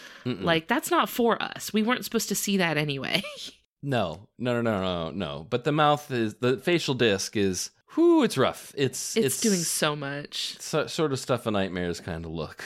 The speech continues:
Speaker 1: with the, the teeth and the, like, raspy tongue and the, uh, it's just not.
Speaker 2: Yeah.
Speaker 1: So, yeah, I mean, they're, they're,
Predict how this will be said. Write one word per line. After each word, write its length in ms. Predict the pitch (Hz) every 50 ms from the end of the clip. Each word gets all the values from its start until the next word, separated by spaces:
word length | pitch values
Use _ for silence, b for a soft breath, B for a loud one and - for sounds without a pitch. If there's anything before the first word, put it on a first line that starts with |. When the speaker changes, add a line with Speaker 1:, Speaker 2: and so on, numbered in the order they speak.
| -
Speaker 1:
with 160 | - 92 - -
the, 80 | -
the 160 | 85 87 92
teeth 500 | - - - 190 170 147 131 - - -
and 240 | - 87 87 90 87
the, 120 | 87 85 82
like, 280 | 85 82 80 73 - B B B B B B
raspy 460 | B 98 113 117 110 107 - - 95
tongue 420 | - - 175 175 165 156 147 139 123
and 220 | 110 101 98 95
the, 360 | 92 92 90 90 87 85 87 - _ _ -
uh, 500 | 104 107 98 98 92 92 90 87 85 82
it's 140 | 80 - -
just 340 | - - 87 - - - -
not. 240 | - 98 - 392 427
Speaker 2:
Yeah. 240 | 415 370 302 233 190
Speaker 1:
So, 80 | 127
yeah, 380 | 123 120 110 95 80 82 87 98
I 100 | 131 180
mean, 300 | 226 226 202 190 190 190
they're, 240 | 196 196 190 185 -
they're, 420 | 180 180 180 180 175 170 170 165